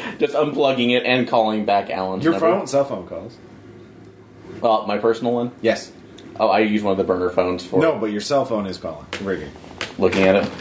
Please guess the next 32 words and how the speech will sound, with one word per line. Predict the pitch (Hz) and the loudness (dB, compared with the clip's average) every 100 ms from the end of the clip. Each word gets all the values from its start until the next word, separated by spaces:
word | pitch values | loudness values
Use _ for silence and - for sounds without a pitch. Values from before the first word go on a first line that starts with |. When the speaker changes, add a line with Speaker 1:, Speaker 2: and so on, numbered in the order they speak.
| - - - - - - | -10 -8 -8 -8 -10 0
Speaker 2:
Uh, | 87 82 | 4 4
private | 85 90 87 | 4 2 2
number. | 80 78 - - - - - - | -4 -8 -10 -14 -18 -18 -14 -6
Speaker 1:
So | - 92 | 2 2
just, | 90 - - - - - - - - - - - - | 2 -4 -10 -16 -18 -10 -6 -4 -4 -6 -8 -12 -2
hello? | 98 107 113 113 - - - - _ - - - - | 0 2 2 0 -10 -20 -20 -20 _ -20 -20 -20 -4
Speaker 2:
Uh, | 113 117 117 | 2 4 4
do | 110 117 151 | 2 -2 2
not | 147 120 | 2 2
hang | 110 | -2
up | 98 | -4
again. | 90 85 82 | -6 -8 -8
That | 87 | -8
will | 87 90 | -6 -4
be | 92 | -4
considered | - - 85 82 | -4 -2 -2 -2
obstruction. | - 92 85 87 85 - - - - | -2 -2 0 -4 -6 -8 -10 -12 -10
Uh, | 82 82 87 92 | -4 -2 0 0
we | 104 | 0
will, | 104 110 123 | 0 0 0
we | 123 | -2
understand | 135 131 135 | -2 -2 0
you | 120 | 0
are | |
in | 113 | 0
a | 107 | 0
great | 113 104 | 0 0
deal | 101 | -2
of | |
stress | - 107 104 | 0 0 0
right | 107 101 | 0 0
now. | 101 95 98 | -2 -4 -6